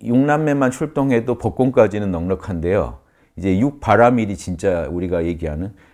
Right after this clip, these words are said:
사랑, 정의, 막 몰입, 지-, 지혜, 성실, 이 다 출동해야 돼요. 그래야 이제 뭐가 돼요? 선을 못 넘게 막아줘요. 어떤 상황이 있건 나를 지켜줘요.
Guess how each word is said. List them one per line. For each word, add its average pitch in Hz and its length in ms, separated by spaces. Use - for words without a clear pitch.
사랑, 131 440
정의, 101 420
막 80 360
몰입, 87 380
지-, - 200
지혜, 95 340
성실, 131 800
이 - 220
다 - 140
출동해야 147 640
돼요. - 160
그래야 123 520
이제 95 160
뭐가 95 340
돼요? 101 240
선을 165 440
못 95 180
넘게 87 320
막아줘요. 73 480
어떤 123 340
상황이 117 420
있건 95 280
나를 80 260
지켜줘요. - 520